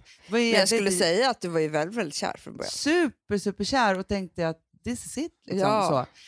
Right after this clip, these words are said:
Speaker 1: Men blev ju jätte, jättesviken och det var väldigt svårt att liksom lappa ihop det och vara kvar i den relationen på grund av det.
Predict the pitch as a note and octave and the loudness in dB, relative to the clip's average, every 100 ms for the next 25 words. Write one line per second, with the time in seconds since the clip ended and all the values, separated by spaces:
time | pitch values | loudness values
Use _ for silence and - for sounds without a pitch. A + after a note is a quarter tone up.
0 | - - A#3 F3+ E3 D#3+ E3 E3 - D3 | -20 -8 -4 0 0 0 -2 -6 -8 -12
1 | - D3 A3+ G#3 D#3 D#3 D#3 D#3+ D3+ C4 | -12 -10 -8 -6 -8 -8 -8 -6 -2 -2
2 | C#3+ C3+ C#3 C3+ C#3+ C#3+ C#3+ D3 C#3+ - | -2 -4 -6 -10 -6 -6 -6 -6 -8 -8
3 | C3 C#3 - C3+ C3 B2+ B2+ B2+ - A3 | -10 -10 -8 -6 -6 -6 -10 -10 -8 -6
4 | F3+ - _ C4+ E3+ C#3 C3 C3 - - | -8 -12 _ -6 -6 -6 -6 -6 -10 -10
5 | - | -14